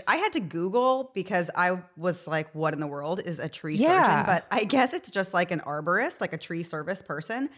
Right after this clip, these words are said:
Speaker 1: I've just never heard it called a tree surgeon before, and I wish that we still said things like that in twenty twenty-one. I love
Speaker 2: Can I
Speaker 1: that.
Speaker 2: tell you, I think I have heard that before, 'cause I think there was, uh, this goes back to true crime, it always does,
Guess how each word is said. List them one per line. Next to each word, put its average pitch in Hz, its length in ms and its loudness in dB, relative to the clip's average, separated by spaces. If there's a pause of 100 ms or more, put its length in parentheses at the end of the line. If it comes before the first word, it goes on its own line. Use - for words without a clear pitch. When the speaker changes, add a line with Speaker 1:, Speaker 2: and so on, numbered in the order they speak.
(220)
Speaker 1:
I've 403 120 0
just 453 120 0
never 302 160 4
heard 214 200 2
it - 40 -2
called 190 160 2
a 170 60 4
tree 170 220 -2
surgeon 147 300 -2
before, 147 380 -2
and 185 100 2
I 214 80 4
wish 285 220 -2
that 269 140 -6
we 294 100 -6
still 226 540 -4
said - 260 -12
things 139 260 -6
like 135 200 -10
that 147 300 -2 (160)
in 170 120 -2
twenty 151 300 -6
twenty-one. 147 640 -8 (120)
I 233 60 -2
love 320 180 -2
Speaker 2:
Can 311 120 2
I 392 100 6
Speaker 1:
that. - 40 -2
Speaker 2:
tell 302 220 6
you, 370 240 6
I 269 140 4
think 294 280 0
I 277 120 4
have 220 300 0
heard 220 200 0
that 214 140 2
before, 269 260 0
'cause 240 240 -8
I 202 100 -2
think 285 360 -4
there 320 120 2
was, 247 280 4 (180)
uh, 175 60 -8 (100)
this 165 180 -4
goes 170 220 -2
back 165 280 -4
to 180 100 -8
true 170 200 -6
crime, 170 300 0
it 147 60 0
always 165 260 0
does, 185 220 0